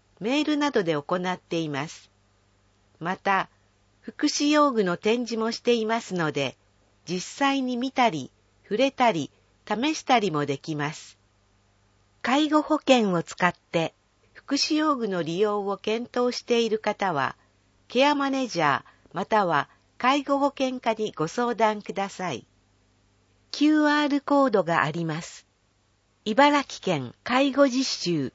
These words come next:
普及センターホームページ。九、介護マークって何ですか？A、介護する方が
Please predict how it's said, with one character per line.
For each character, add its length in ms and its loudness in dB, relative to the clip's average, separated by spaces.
普 80 -2
及 340 0
セ 240 -2
ン 100 -6
タ 420 0
ー 40 -20
ホ 180 6
ー 40 4
ム 160 -2
ペ 260 0
ー 80 -2
ジ。 200 -12
九、 400 0
介 260 0
護 160 4
マ 220 4
ー 20 -8
ク 160 -8
っ 80 -6
て 120 0
何 300 0
で 100 2
す 140 -10
か？ 260 -8
A、 340 0
介 320 2
護 100 2
す 160 -2
る 140 0
方 320 2
が 260 -2